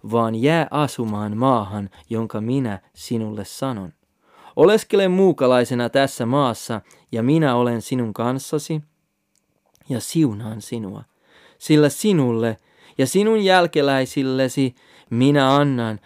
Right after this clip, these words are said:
kaikki nämä maat – ja pidän valan, jonka minä olen vannonut sinun isällesi Abrahamille. Ja minä teen sinun jälkeläistesi luvun paljoksi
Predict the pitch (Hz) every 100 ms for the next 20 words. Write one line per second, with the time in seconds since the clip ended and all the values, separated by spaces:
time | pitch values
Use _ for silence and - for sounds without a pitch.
0 | _ - 143 160 156 - 165 143 147 151
1 | 143 120 117 113 - _ _ 117 - 135
2 | 135 120 110 104 _ - 110 117 143 120
3 | 101 98 _ - 117 135 139 123 123 131
4 | 123 117 113 107 104 120 139 131 131 123
5 | - 127 113 101 123 123 127 120 120 120
6 | 123 113 - - 147 120 107 92 98 98
7 | 90 - _ _ _ - 110 120 165 180
8 | 160 165 170 151 - 170 170 143 143 147
9 | 147 139 135 131 - 123 120 117 127 123
10 | 123 110 - 147 127 107 101 - - 98